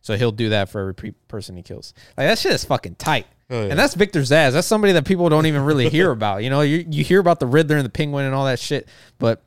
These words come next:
Speaker 1: like, even his obscure ones are like that are fucking tight.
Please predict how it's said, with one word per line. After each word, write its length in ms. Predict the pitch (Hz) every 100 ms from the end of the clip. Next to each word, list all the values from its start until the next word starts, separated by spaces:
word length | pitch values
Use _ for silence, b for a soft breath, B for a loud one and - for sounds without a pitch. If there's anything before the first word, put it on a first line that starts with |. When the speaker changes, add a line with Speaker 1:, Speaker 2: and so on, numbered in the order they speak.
| _ _ -
Speaker 1:
like, 260 | 127 117
even 220 | 143 160
his 200 | 175 151
obscure 440 | 139 127 - 131 143
ones 240 | 123 107
are 140 | 98 98
like 180 | 107 98
that 160 | 117 110
are 140 | 98
fucking 300 | - 98 87
tight. 280 | - 90